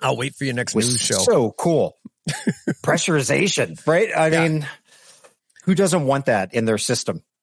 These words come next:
Speaker 1: Oh, yeah.
Speaker 2: <laughs>
Speaker 1: It's, well, I
Speaker 2: I
Speaker 1: think
Speaker 2: do. <laughs>
Speaker 1: there was, I think you and I talked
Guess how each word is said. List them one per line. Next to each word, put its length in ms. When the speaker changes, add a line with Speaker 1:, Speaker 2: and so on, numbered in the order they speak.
Speaker 1:
Oh, 140
yeah. 320
Speaker 2:
<laughs> 100
Speaker 1:
It's, 320
well, 200
I 180
Speaker 2:
I 40
Speaker 1:
think 60
Speaker 2:
do. 640
<laughs> 220
Speaker 1:
there 160
was, 280
I 40
think 220
you 140
and 100
I 120
talked 340